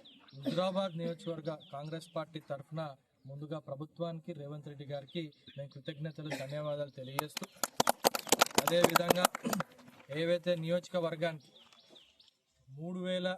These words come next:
ఐదు వందల ఇల్లులు ఫస్ట్ ఫేజ్లు ఇచ్చడం జరిగింది, ఖచ్చితంగా రానున్న రోజుల్లో రెండు మూడు నెలల లోపలనే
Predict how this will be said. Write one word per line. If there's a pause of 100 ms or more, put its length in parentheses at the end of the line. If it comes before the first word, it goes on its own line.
ఐదు
వందల
ఇల్లులు (840)
ఫస్ట్
ఫేజ్లు
ఇచ్చడం
జరిగింది, (720)
ఖచ్చితంగా (320)
రానున్న
రోజుల్లో (800)
రెండు
మూడు
నెలల
లోపలనే